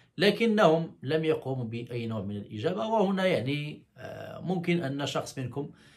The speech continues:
قد يفقد الأمل ويق-، ويقول في صميم نفسه بأن، آه، هذا الدومين يعني لم يكن لنا، آه، أي نصيب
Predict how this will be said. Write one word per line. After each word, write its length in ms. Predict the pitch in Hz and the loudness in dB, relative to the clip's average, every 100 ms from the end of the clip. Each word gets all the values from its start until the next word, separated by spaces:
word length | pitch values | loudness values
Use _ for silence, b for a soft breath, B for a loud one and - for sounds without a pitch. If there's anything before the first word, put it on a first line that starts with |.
| B B | B B
قد 140 | 220 208 | 0 4
يفقد 360 | 208 - 165 | 4 4 6
الأمل 420 | 156 135 110 123 120 | 6 4 -2 -2 2
ويق-، 380 | 160 175 180 | 2 0 0
ويقول 360 | 180 180 175 175 | 0 2 0 0
في 80 | 165 | 0
صميم 400 | 175 165 160 160 165 | 0 0 -2 -2 -2
نفسه 220 | - 135 | -4 -6
بأن، 320 | 131 131 135 | -4 -4 0
آه، 1000 | 135 131 131 - _ _ 113 113 113 113 | 2 2 0 -6 _ _ -10 -6 -4 0
هذا 260 | 117 190 202 | 4 4 2
الدومين 380 | 196 175 175 | 2 4 4
يعني 200 | 151 131 | 2 0
لم 400 | 151 156 143 131 131 _ _ | 0 0 -2 -8 -12 _ _
يكن 240 | 143 139 143 | -8 -4 -2
لنا، 240 | 135 127 | 0 0
آه، 440 | 123 - - - - | 0 -2 -10 -12 0
أي 160 | 180 185 | 4 4
نصيب 480 | 170 170 156 107 | 4 4 2 0